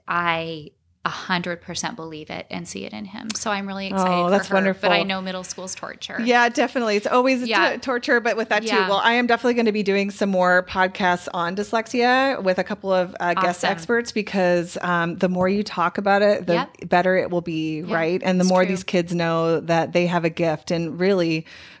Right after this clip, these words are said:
Speaker 2: there is some studies right now that said that the workforce of the future, you being
Speaker 1: Yes.
Speaker 2: H R, is going to be, um, driven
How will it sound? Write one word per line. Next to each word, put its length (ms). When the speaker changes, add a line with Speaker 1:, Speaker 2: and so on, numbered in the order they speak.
Speaker 2:
there 200
is 120
some 160
studies 380
right 160
now 220
that 180
said 160
that 140
the 80
workforce 520
of 220
the 80
future, 480
you 240
being 140
Speaker 1:
Yes. 180
Speaker 2:
H 60
R, 240
is 320
going 400
to 120
be, 640
um, 300
driven 440